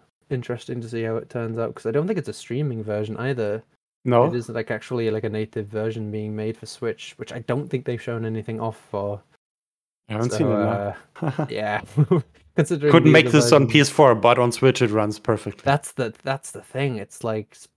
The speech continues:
Speaker 1: they specifically made a Switch version, but no last gen PlayStation, Xbox Ones. Like, uh, I, I get it, but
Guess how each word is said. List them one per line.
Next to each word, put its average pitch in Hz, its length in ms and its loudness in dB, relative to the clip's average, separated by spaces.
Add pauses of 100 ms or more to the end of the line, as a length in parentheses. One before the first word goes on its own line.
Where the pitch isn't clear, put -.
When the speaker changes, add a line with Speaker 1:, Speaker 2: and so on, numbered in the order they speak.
Speaker 1:
they 117 80 -6
specifically 143 680 -6
made 120 240 -6
a 113 40 -8
Switch - 300 -10
version, 104 600 -8
but 110 140 -6
no 110 420 -2 (1160)
last 120 460 -6
gen 107 480 -8 (300)
PlayStation, 107 480 -6
Xbox - 380 -16
Ones. 117 400 -14
Like, 120 160 -10
uh, 160 420 -6
I, 117 200 -12
I 127 40 -12
get 117 380 -10
it, 147 360 -4
but 90 360 -12